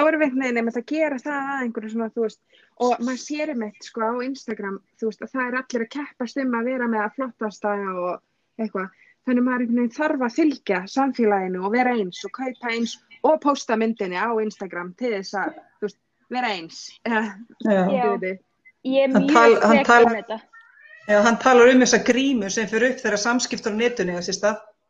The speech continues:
Speaker 3: Já.
Speaker 1: Já.
Speaker 2: Og fegur sjálfsins og ýkjur hvernig sú sjálfsmynd er.
Speaker 3: Og líka bara eins og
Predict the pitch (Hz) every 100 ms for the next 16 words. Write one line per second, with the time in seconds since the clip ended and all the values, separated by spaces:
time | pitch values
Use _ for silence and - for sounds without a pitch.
0 | _ _ 254 226 233 208 180 196 _ _
1 | _ _ _ _ _ 196 - 240 226 220
2 | 247 254 - 214 202 208 226 269 269 -
3 | 220 226 220 226 214 - - - 233 -
4 | 240 240 220 202 226 269 - - _ _
5 | _ _ _ _ 269 269 262 262 254 269
6 | 285